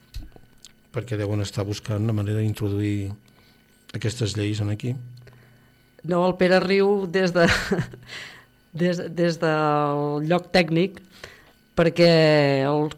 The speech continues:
Speaker 2: constipat ens fa males passades, però no puc fer-hi més, Pere. Sort que hi ha el vidre entremig i els virus no t'arribaran, els nostres oients tampoc, evidentment, i el
Speaker 1: Mhm.
Speaker 2: Francesc ja s'espavilarà.
Speaker 1: Mhm.
Speaker 2: Eh,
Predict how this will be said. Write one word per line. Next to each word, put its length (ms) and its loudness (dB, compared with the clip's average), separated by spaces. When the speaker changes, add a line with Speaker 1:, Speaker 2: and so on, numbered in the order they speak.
Speaker 2:
constipat 420 0
ens 120 -6
fa 80 0
males 280 -2
passades, 320 -2
però 220 -2
no 380 -4
puc 180 -4
fer-hi 180 6
més, 200 2
Pere. 260 2
Sort 220 -2
que 100 2
hi 60 4
ha 80 4
el 100 2
vidre 300 2
entremig 540 -2
i 380 2
els 480 -8
virus 320 0
no 100 -6
t'arribaran, 600 -2
els 220 -2
nostres 400 0
oients 340 -2
tampoc, 400 0
evidentment, 440 -2
i 20 0
el 80 2
Speaker 1:
Mhm. 60 -2
Speaker 2:
Francesc 480 2
ja 80 2
s'espavilarà. 720 0
Speaker 1:
Mhm. 300 -2
Speaker 2:
Eh, 380 8